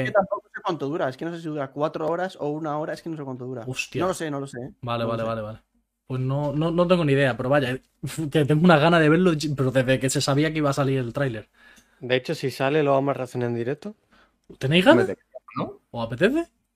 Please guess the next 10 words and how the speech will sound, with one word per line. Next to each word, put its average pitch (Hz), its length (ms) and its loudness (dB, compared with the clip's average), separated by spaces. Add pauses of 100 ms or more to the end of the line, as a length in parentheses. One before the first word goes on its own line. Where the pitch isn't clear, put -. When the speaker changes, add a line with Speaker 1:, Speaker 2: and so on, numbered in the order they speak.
(100)
Speaker 3:
Yo, 110 280 -4
si 113 180 -10
queréis. 104 440 -6 (340)
Speaker 2:
Yo, 185 460 0
Speaker 4:
Debería. 143 560 0
Speaker 2:
yo 131 120 -2
estoy 139 1040 2
predispuesto 139 480 -4
a 113 60 -8
todo. 160 280 -14